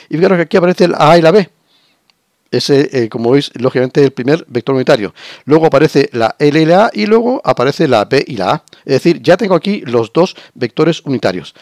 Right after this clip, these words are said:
la A B y la B A. Supongamos que yo tengo, eh, voy a cifrar este, este texto en claro, "nos hablaba en voz alta", con la siguiente matriz, que se supone que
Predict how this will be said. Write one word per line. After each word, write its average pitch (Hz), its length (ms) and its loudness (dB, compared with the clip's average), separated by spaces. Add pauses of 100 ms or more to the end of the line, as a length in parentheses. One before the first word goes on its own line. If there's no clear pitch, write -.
(240)
la 107 300 -4
A 139 200 2
B 202 280 0
y 139 120 -8
la 107 120 0
B 87 140 -6
A. 76 100 -16 (440)
Supongamos 226 720 -2 (460)
que 151 160 0
yo 190 180 4
tengo, 175 480 -2
eh, 127 480 0
voy 156 140 2
a 151 40 2
cifrar 147 420 -2
este, 123 480 -2
este 123 200 -6
texto 127 180 -6
en 117 80 -6
claro, 202 300 0
"nos 117 340 -6
hablaba 117 560 0
en 139 160 -6
voz 170 160 0
alta", 190 340 0 (320)
con 196 160 2
la 180 120 4
siguiente 135 340 -2
matriz, 185 380 -2
que 107 120 -8
se 92 120 -12
supone 120 320 -2
que 139 300 0